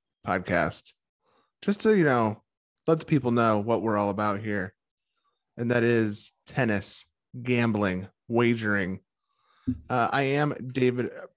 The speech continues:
E J Berger. You can find me at Carl Junior on Twitter. You can find our show handle that I just mentioned at M P nine Tennis. With me, as always, is my tennis talking bro, Derek. Welcome.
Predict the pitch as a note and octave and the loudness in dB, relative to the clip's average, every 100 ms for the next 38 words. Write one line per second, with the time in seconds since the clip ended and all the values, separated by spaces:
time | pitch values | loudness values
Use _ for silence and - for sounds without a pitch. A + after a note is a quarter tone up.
0 | - D#3 C#3 B2+ A#2 A2 G#2+ A2 C#3 D#3+ | -2 0 2 4 2 4 2 2 -2 -4
1 | B2 A#2 A2+ G#2 A2 G2+ - A2 G#2 - | -6 -4 0 0 0 -2 -2 -2 -2 -4
2 | _ _ B2 A#2 A2+ G#2+ G#2 A2 G#2 - | _ _ -10 0 0 2 0 -2 -4 0
3 | G#2+ A#2+ C#3 B2 A2+ A#2+ A2+ F#2 G#2+ - | 0 0 -2 -4 -6 -2 -2 0 0 0
4 | - F3+ D3+ A#2 A2 G#2+ G#2+ - - - | 0 0 2 0 2 0 0 -10 -20 -12
5 | G#2 A2 G2+ - A#2+ - A2+ G#2+ G#2 G#2+ | -4 -2 -2 0 0 2 -2 -2 -2 -4
6 | G#2 - A#2 A#2+ - A2+ A#2 A2 G#2 G2 | -4 -2 -2 -2 -2 -4 -2 0 0 -2
7 | - D3+ D#3 D3+ - - _ _ _ _ | 0 2 2 0 -8 -16 _ _ _ _
8 | _ - C3 A#2 A2+ A2 G#2+ A#2+ A#2 A2+ | _ -2 -2 0 0 2 4 4 4 4
9 | A2+ A2 G#2 G#2+ G#2+ G#2 - A#2+ A#2 A2 | 2 -2 -6 -4 -2 -4 -4 -2 -2 -2
10 | - _ - A#2 A2+ G2 G2+ G2+ A2 G#2+ | -10 _ -10 -6 -4 0 0 4 6 6
11 | G#2 G#2+ A2 C#3 - - _ _ _ _ | 4 2 2 2 0 -20 _ _ _ _
12 | _ _ - D#3 G#3 D#2 | _ _ 0 0 0 -10